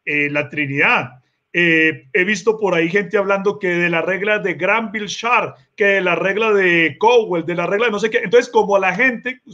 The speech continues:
y usted lo ha dicho muy bien, como la gente por lo general ese tipo de cosas no las ha escuchado, entonces,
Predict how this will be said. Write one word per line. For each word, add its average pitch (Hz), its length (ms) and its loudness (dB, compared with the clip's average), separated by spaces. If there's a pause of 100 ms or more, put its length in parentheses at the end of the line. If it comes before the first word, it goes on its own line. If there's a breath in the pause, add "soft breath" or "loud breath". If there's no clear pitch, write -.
(100)
y 196 80 -16
usted 185 180 -6
lo 226 100 0
ha - 20 4
dicho 240 200 -4
muy 233 140 -4
bien, 214 340 -2 (320)
como 190 240 -2
la 185 140 2
gente 202 360 0
por 220 280 4
lo 214 140 4
general 190 520 0 (280 loud breath)
ese 196 320 0
tipo 233 340 2
de 196 80 2
cosas 202 280 -2
no 214 120 0
las 220 160 0
ha 226 40 -2
escuchado, 220 680 -2
entonces, 208 680 -6